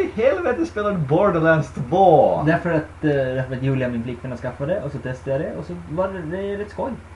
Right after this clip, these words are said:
Speaker 1: Men, va, s-, hur, ursäkta, hur är det skoj? Jag förstår inte hur... Det finns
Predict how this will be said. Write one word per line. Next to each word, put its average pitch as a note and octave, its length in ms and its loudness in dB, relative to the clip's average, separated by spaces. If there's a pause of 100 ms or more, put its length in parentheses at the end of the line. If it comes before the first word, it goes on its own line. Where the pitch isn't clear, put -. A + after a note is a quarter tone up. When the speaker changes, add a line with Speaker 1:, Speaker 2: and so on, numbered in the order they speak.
(140)
Speaker 1:
Men, - 100 -8 (280)
va, A3 80 0 (240)
s-, - 160 -14 (180)
hur, - 200 4 (920)
ursäkta, C3+ 300 -2 (400)
hur A3+ 220 4
är D#3+ 120 6
det D3+ 320 4
skoj? A#2+ 680 -2
Jag D3 180 2
förstår D#3+ 280 0
inte D3 100 -4
hur... D#3 160 -2 (260)
Det E3 100 -2
finns G3+ 200 -4